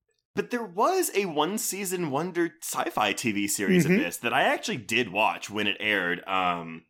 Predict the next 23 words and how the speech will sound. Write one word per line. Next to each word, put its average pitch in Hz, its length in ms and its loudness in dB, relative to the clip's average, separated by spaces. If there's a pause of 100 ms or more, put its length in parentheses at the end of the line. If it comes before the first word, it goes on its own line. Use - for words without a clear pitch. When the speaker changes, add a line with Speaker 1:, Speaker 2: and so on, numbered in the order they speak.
(140)
Speaker 1:
with 139 220 0
Michael 117 220 2
Gross 101 280 0
in 98 100 -6
the 87 60 -2
lead. 87 300 -2
But 85 140 -8
yeah, 85 200 0
it 80 80 -8
was, 85 180 -10 (140)
they 90 140 -2
canceled 85 400 -10
after 87 100 -14
one 80 140 -12
season. 80 340 -12
It 85 40 -20 (240)
was, 101 80 -6
like, 104 100 -6
two 123 80 -6
thousand 113 220 -2
three, 92 200 -10
I 117 100 -4
think. 175 340 -8